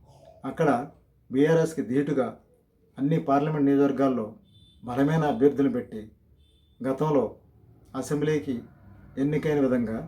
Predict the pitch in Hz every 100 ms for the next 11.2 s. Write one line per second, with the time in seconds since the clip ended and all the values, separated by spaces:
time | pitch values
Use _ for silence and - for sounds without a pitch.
0 | - - - - - - 123 147 160 131
1 | 151 139 143 135 110 123 127 151 135 135
2 | 131 120 120 165 - - 127 160 151 -
3 | 135 139 170 165 147 131 131 123 123 113
4 | 131 107 - - - 131 131 - 135 127
5 | 127 113 110 120 110 - _ _ - 123
6 | 127 127 131 170 - _ _ - - 127
7 | 120 151 151 131 123 123 113 165 - -
8 | - 120 147 156 113 131 147 143 143 139
9 | 127 117 113 160 127 - _ - _ 120
10 | 143 143 - 143 147 131 117 127 135 131
11 | 117